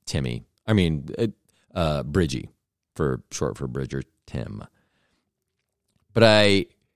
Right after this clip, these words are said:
had seen on the John Oliver show where a lot of women were complaining,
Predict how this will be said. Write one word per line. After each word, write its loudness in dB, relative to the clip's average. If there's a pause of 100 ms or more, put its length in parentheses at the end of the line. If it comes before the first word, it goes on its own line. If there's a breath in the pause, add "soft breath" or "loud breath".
(140)
had -2
seen 4
on 4
the 4
John 2
Oliver 4
show 2
where 0
a -4
lot 4
of 2
women 2
were -2
complaining, 0